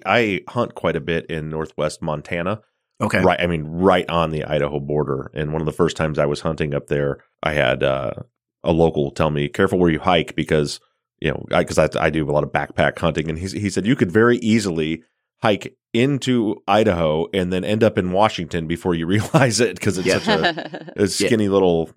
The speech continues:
Speaker 1: strip
Speaker 3: Yeah.
Speaker 1: right there
Speaker 3: Yeah.
Speaker 1: where it,
Speaker 2: Yeah.
Speaker 1: where it sticks up." And you, so did, did you say that you taught at, at U I?
Speaker 2: Yeah, for, like, twelve years. Yeah.
Speaker 1: Okay, so, so you're very familiar. So you taught at U I, you live in Pullman, and that's where, um,
Speaker 2: Kohlberger was a
Speaker 1: the
Speaker 2: student,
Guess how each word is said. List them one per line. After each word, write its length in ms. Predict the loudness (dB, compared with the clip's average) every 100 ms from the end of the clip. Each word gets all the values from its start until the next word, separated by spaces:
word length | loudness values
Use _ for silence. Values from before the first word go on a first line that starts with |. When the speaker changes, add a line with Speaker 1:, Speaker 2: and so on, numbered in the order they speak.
| -12
Speaker 1:
strip 360 | -6 0 2 2
Speaker 3:
Yeah. 40 | 0
Speaker 1:
right 200 | 0 -2
there 280 | -4 -4 -6
Speaker 3:
Yeah. 80 | -4
Speaker 1:
where 140 | -4 -2
it, 40 |
Speaker 2:
Yeah. 140 | -2 -4
Speaker 1:
where 60 | -6
it 60 |
sticks 300 | -8 -12 -8
up." 260 | -6 -6 -8 _ _ -4
And 140 | 2
you, 180 | 4 4
so 300 | 4 4 4
did, 300 | 0 0 0
did 120 | 0
you 80 | 0
say 200 | 2 0
that 140 | 0
you 200 | -2 -2
taught 380 | -2 -2 -2 -4 -2
at, 360 | 0 2 0 _ _ 0
at 180 | 0 0
U 180 | 0
I? 260 | 2 0 -4 _ _
Speaker 2:
Yeah, 320 | 2 4 2
for, 140 | 0 -4
like, 160 | -4
twelve 260 | -4 -4 -2
years. 420 | -4 -6 -10 -16 -20 _ _ _
Yeah. 180 | -6 -4
Speaker 1:
Okay, 200 | 0 -2 -2
so, 100 | -4
so 120 | 0
you're 120 | 0
very 260 | 2 4 4
familiar. 260 | 2 0 -2
So 120 | -2
you 60 | -4
taught 280 | 2 2
at 80 | 2 0
U 120 | 2
I, 260 | 4 4 2
you 200 | 0 0
live 200 | 2 2
in 100 | 0
Pullman, 420 | 0 2 2 0
and 120 | 0
that's 320 | -2 -2 -4
where, 420 | 0 2 2 2
um, 480 | 0 -2 -2 -6 -10 -6
Speaker 2:
Kohlberger 500 | -2 0 0 -4 0
was 120 | 2
a 20 |
Speaker 1:
the 60 | 4
Speaker 2:
student, 500 | 2 0 -2 -2 -6